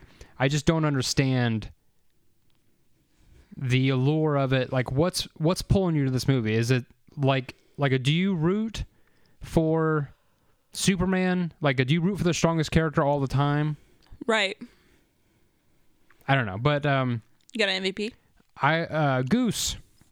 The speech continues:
Speaker 2: <laughs> Goose the cat.
Speaker 1: The cat. The
Speaker 2: Yeah.
Speaker 1: cat is the M V P, the M V P of this movie
Speaker 2: Yeah.
Speaker 1: filled with human people.
Speaker 2: I, <laughs> I liked, uh, I liked Talos a lot.
Speaker 1: I gave it a three out of ten.
Speaker 2: I gave it a five out of ten.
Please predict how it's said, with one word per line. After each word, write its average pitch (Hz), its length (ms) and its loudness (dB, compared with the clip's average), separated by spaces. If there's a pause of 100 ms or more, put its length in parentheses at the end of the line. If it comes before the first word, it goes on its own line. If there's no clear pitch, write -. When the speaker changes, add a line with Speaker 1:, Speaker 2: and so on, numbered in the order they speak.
(140)
Speaker 2:
<laughs> - 480 -8 (500)
Goose - 220 -6
the 202 100 -2
cat. - 420 -2 (180)
Speaker 1:
The 147 80 4
cat. 165 360 0 (840)
The 147 80 2
Speaker 2:
Yeah. 175 100 2
Speaker 1:
cat 190 200 2
is 151 140 -2
the 156 100 2
M 151 120 0
V 143 160 0
P, - 320 -14
the 139 140 2
M 156 80 0
V 147 60 2
P 147 180 2
of 135 80 0
this 120 100 -2
movie 131 200 2
Speaker 2:
Yeah. 113 60 -2
Speaker 1:
filled 139 220 0
with 120 120 0
human 120 300 2
people. - 420 -2 (600)
Speaker 2:
I, 240 260 0 (580)
<laughs> - 560 -8
I 233 160 2
liked, 254 440 -2
uh, 180 360 -2 (260)
I 226 80 0
liked 427 240 -4
Talos - 380 -2
a - 60 -10
lot. - 200 -4 (160)
Speaker 1:
I 131 80 -2
gave 127 160 0
it 123 40 0
a 113 40 0
three 113 260 0
out 95 120 -4
of 95 60 -4
ten. 107 240 -8 (180)
Speaker 2:
I 214 60 -2
gave 254 100 0
it 214 60 -2
a 220 40 -6
five 143 260 -2
out 87 80 -6
of - 80 -10
ten. - 240 -6